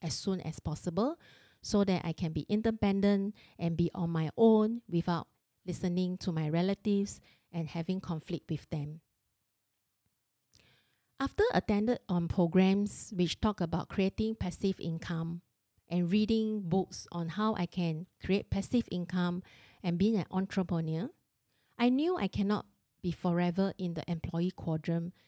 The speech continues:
and has to move out either to self-employment and move on to business and quadrant. In those days, I've also heard many stories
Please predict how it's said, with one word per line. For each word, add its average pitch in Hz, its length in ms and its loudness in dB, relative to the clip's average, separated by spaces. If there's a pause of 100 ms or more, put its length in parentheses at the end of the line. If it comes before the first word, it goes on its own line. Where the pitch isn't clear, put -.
(220)
and 277 140 -2
has 320 200 0
to 247 140 2
move 233 240 2
out 202 220 0 (360)
either 175 420 -2
to 170 200 -2
self-employment 220 1400 -2 (580)
and 165 380 -4 (800)
move 190 280 -2
on 180 320 -2
to 202 420 -2
business 175 640 -4 (480)
and 165 160 -6 (460)
quadrant. 160 540 -2 (1800)
In 220 200 4
those 294 240 4
days, 247 420 4
I've 170 200 0
also 220 340 0
heard 208 260 -2 (100)
many 185 280 -2
stories 180 800 -2